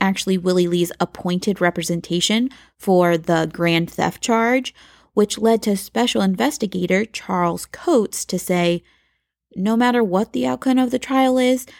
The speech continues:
Benjamin will no longer be Hill's lawyer, and at that time, we will try to give Hill the test." Which would seem a little questionable,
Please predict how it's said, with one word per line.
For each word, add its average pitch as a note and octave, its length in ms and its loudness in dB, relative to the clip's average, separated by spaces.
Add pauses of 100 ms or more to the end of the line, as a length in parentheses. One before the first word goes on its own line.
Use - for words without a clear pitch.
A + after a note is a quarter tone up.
(200)
Benjamin G3+ 560 2
will F3 120 -4
no E3+ 200 -2
longer B3 400 2
be G3 300 0
Hill's F3+ 380 0
lawyer, E3 460 0 (240)
and F3 180 0
at F3+ 220 0
that F#4 240 0
time, G3 420 -2
we F#3 80 -2
will D#3+ 160 -4
try F3+ 360 0
to C4+ 80 2
give B3 220 2
Hill G3 260 2
the G3 100 -6
test." - 560 -12 (800)
Which A3+ 260 -4
would F4+ 340 -2
seem C#4 300 0
a A3+ 140 -4
little A#3 320 0
questionable, F#3 760 -2